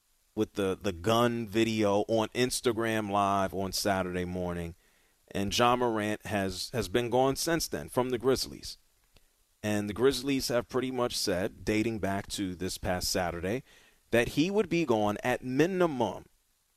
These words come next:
two games. We know that the N B A was investigating what was taking place with Ja Morant. And then at the same time, Colorado, the Colorado police,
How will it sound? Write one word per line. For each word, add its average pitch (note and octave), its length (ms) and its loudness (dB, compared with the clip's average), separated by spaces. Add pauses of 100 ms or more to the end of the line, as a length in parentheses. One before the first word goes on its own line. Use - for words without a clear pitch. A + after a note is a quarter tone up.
(600)
two D3 220 2
games. B2+ 540 -2 (500)
We A#2 140 0
know C#3 140 6
that C3 180 4
the B2+ 120 2
N C#3+ 120 2
B C#3 200 2
A C3+ 140 6
was C3 240 2
investigating G2+ 880 0
what F#2 160 -2
was F#2+ 160 -4
taking F#2+ 300 -2
place F#2+ 280 0
with E2 160 -8
Ja F2 200 -2
Morant. D#2 480 -6 (720)
And A#2+ 160 -2
then B2+ 100 2
at B2+ 140 0
the C3 80 -2
same C#3 360 0
time, F#2 500 -2 (720)
Colorado, D#3+ 760 4 (140)
the - 80 -6
Colorado D3+ 580 4
police, F3 680 -2